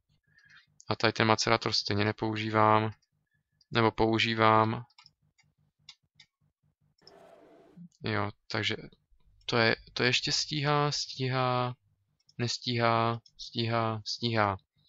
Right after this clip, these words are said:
Takže šest to stíhá. Takže tři můžou zůstat tady.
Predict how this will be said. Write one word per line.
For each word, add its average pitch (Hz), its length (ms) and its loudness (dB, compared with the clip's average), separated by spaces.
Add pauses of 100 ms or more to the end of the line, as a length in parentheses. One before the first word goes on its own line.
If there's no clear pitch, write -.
(540)
Takže 110 160 -8
šest - 320 -2
to 127 100 -4
stíhá. 113 760 2 (1800)
Takže 113 220 -6
tři - 200 4
můžou 110 220 0
zůstat 107 320 -4
tady. 110 540 2